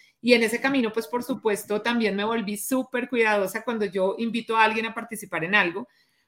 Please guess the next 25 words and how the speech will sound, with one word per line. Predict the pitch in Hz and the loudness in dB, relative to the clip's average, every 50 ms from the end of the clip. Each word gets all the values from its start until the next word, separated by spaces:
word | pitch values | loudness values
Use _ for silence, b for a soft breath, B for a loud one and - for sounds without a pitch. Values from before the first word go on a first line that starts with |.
| _ _ - | _ _ 2
porque | 240 240 226 233 220 208 | 2 2 2 2 0 0
claramente | - 220 196 185 190 202 220 226 226 226 226 226 220 - 226 220 220 220 220 220 220 | 2 4 4 6 6 4 2 2 0 0 -2 -4 -6 -6 -6 -4 -2 -2 -4 -4 -2
fui, | - 247 | -4 -4
pues, | 226 - 226 226 | -2 -2 -2 0
muy | 233 233 226 226 | 0 0 0 0
ingenua | 220 226 233 226 208 208 208 | 0 0 -2 -2 -2 -2 -4
en | 214 | -4
ese | 214 208 - 226 | -4 -6 -8 -8
punto. | 220 - 294 302 262 233 - - - _ _ _ _ - | -8 -4 -2 -2 -2 -2 -4 -8 -16 _ _ _ _ -4
Entonces, | 220 226 220 233 220 214 240 254 247 - - | -2 2 2 2 4 4 2 2 0 0 2
esa | - 269 277 277 285 294 | 4 4 4 4 4 0
experiencia, | 302 302 302 - 285 262 247 233 214 202 202 - 254 277 330 349 - | 0 -2 -2 0 0 2 4 2 2 2 0 -2 -4 -4 -4 -4 -4
digamos | 240 233 208 202 190 196 202 - | -2 0 2 2 0 0 -2 0
que | - 254 240 214 | 0 0 2 4
yo | 240 233 | 4 4
elegí | 208 202 214 233 - 277 269 254 254 | 4 4 2 0 0 -2 0 0 0
mi | 254 247 254 254 254 240 | 0 0 0 0 0 -2
actitud | 233 226 - - 208 170 - - 226 233 | -2 -4 -6 -10 -16 -14 -10 -6 -6 -6
frente | 226 - 254 254 247 269 | -4 -2 -2 -2 0 0
a | 254 | 0
la | 247 | 0
experiencia | 240 240 - - 226 202 185 180 - 220 | -2 -2 -2 0 2 2 2 0 -2 -6
después | 240 233 - 208 190 | -6 -4 -4 -2 0
de | 190 | 0
haber | 202 208 214 220 226 226 | 0 0 0 0 -2 -4